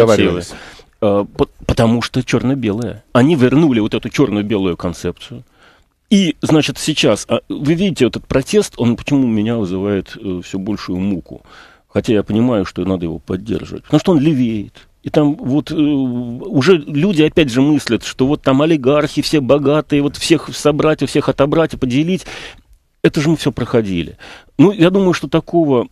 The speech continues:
Speaker 2: м, уж прям большевизации не произойдет, но то, что, м, Путин в коллективном смысле слова дискредитировал идею капитализма,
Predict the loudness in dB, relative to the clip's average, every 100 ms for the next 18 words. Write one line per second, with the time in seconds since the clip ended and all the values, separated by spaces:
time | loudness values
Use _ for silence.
0 | -4 -2 -2 -2 -4 -8 -6 -6 -8 -8
1 | 0 2 2 -2 -2 -2 0 0 0 -4
2 | -2 -2 -2 0 0 0 0 0 -2 0
3 | 0 0 -2 -2 -2 -20 -20 _ _ -2
4 | 0 0 -4 -4 0 0 0 -4 -6 _
5 | _ _ -14 -4 -2 -2 -2 -2 -4 -6
6 | -6 -6 -8 -10 -6 -6 -4 0 0 0
7 | -2 -2 -2 0 0 -4 -6 -4 -4 -2
8 | -2 -2 -6 -8 -4 -2 -2 -4 -8 -18